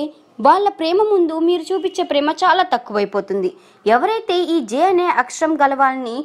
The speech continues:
భార్య లేక భర్త కింద లైఫ్ పార్ట్నర్స్‌గా పొందుతారో వాళ్ళు చాలా అదృష్టవంతులు అనుకోవచ్చు. ఎందుకంటే వీళ్ళ దగ్గర లేనిదంటూ ఏమీ ఉండదు, అన్నీ ఉంటాయి వీళ్ళ దగ్గర. డబ్బు, దైవం మీద ఉండే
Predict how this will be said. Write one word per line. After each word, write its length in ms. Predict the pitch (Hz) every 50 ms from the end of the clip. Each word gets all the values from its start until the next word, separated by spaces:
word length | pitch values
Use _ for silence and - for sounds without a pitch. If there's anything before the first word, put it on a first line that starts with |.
| - - _ - 175 175
భార్య 380 | 220 226 240 262 277 294 311 359 339
లేక 260 | 269 262 262 - 269 226 175 -
భర్త 260 | 214 214 208 - 302 302 302
కింద 200 | 339 311 302 277 330 285 277 320 - 247
లైఫ్ 200 | 277 349 392 - - 381
పార్ట్నర్స్‌గా 480 | 349 320 330 330 320 311 - 277 262 254 -
పొందుతారో 500 | 202 202 220 247 - 254 233 220 214 208 208 - - - - - -
వాళ్ళు 200 | 349 392 392 392 392 -
చాలా 240 | 381 381 392 415 392 - - 214
అదృష్టవంతులు 720 | 196 196 285 294 294 - - 294 262 247 240 254 240 220
అనుకోవచ్చు. 540 | 202 202 202 208 202 196 196 196 - - 196 - - - 190
ఎందుకంటే 440 | 202 208 254 - 311 285 277 277 269 277 - - - - _ - 247
వీళ్ళ 160 | 311 359 392 427 - 359
దగ్గర 240 | 349 302 392 381 381 339 254 220
లేనిదంటూ 480 | 240 - 349 320 302 311 302 302 330 294 226 190 190 214
ఏమీ 180 | 254 285 285 262 240
ఉండదు, 260 | 220 196 208 202 190 - - _ _ - - - 254
అన్నీ 240 | 320 359 466 480 415 370 269
ఉంటాయి 320 | 226 190 208 208 208 233 247 240
వీళ్ళ 200 | 247 214 190 190 180 190
దగ్గర. 240 | 185 180 208 202 202 180 - _ _ - - 185
డబ్బు, 320 | 220 208 185 185 226 277 311 370 - - _ _ _ _ - 185 180 233
దైవం 300 | 226 254 311 381 453 453 440
మీద 140 | 427 427 403 381 370 359
ఉండే 180 | 311 262 220